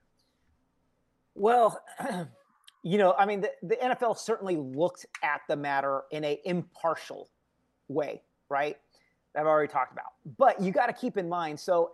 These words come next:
after Spygate, what Belichick had talked to Roger Goodell about was, "Hey, okay, yeah, um, let me issue a statement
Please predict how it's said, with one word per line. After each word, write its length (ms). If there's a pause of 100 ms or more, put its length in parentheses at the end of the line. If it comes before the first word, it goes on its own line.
after 280
Spygate, 680
what 340
Belichick 500
had 260
talked 320
to 80
Roger 300
Goodell 400
about 360
was, 220
"Hey, 440
okay, 400
yeah, 260 (540)
um, 380
let 160
me 180
issue 260
a 60
statement 540